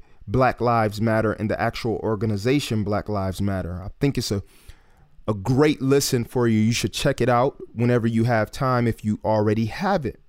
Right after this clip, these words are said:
But I believe that's important, that it is important for us to understand these things because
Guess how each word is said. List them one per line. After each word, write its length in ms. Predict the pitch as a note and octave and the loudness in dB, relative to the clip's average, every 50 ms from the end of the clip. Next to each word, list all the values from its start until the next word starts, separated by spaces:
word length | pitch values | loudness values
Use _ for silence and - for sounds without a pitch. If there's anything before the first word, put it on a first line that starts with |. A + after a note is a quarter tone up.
| _ _ _ _ _ _ _ - - _ _ _ _ _ _ _ _ _ _ - - - | _ _ _ _ _ _ _ -20 -20 _ _ _ _ _ _ _ _ _ _ -10 -4 0
But 120 | D3+ D#3 | 4 4
I 80 | D#3 E3 | 4 6
believe 480 | D#3+ G3 F#3+ F#3 G3+ G3+ G3 F#3+ F3 | 4 4 4 4 4 4 4 2 4
that's 560 | F3 E3+ E3 - - - - - - - - - - _ _ _ - | 4 4 4 2 0 -4 -10 -10 -10 -10 -10 -14 -20 _ _ _ -2
important, 640 | C#3 C3+ G#2+ - - F3 F3+ F3+ - D#3 D#3 - - C3+ | -2 -2 -2 0 2 2 2 2 2 0 -2 -2 0 2
that 160 | C#3+ D3 C#3+ | 2 4 4
it 100 | D3 C#3+ | 4 4
is 160 | C#3+ C3+ A#2+ | 4 2 2
important 500 | C3 A#2+ A#2 - - - E3+ E3+ - D3+ | 0 -2 -4 -4 -2 0 0 0 0 -2
for 120 | - - D3 | -2 0 0
us 140 | C#3 C3+ - | 0 0 -2
to 160 | - - - | -4 -4 -2
understand 1040 | C3 C#3+ C#3 B2+ B2 - - - - - D3+ D#3 E3 E3+ D#3+ C3+ A#2+ A#2 A#2 B2 C#3+ - _ _ _ _ _ - _ _ _ _ _ _ _ _ _ _ _ _ _ _ _ _ _ _ - | 0 0 0 0 0 -2 -2 -4 -2 0 0 2 2 2 2 2 2 0 -2 -4 -8 -12 _ _ _ _ _ -20 _ _ _ _ _ _ _ _ _ _ _ _ _ _ _ _ _ _ -4
these 320 | A2 C3+ C#3+ C#3 B2 - - | 0 0 2 2 0 -2 -4
things 560 | - - E3+ F#3+ G3 F#3 E3 C#3 C3+ B2+ B2 | -2 0 0 2 2 2 2 2 0 0 -2
because 600 | A#2 A#2 B2+ - - D3+ C3+ C3 B2+ B2+ B2+ - | -4 -4 -4 -2 0 2 2 2 2 0 -2 -6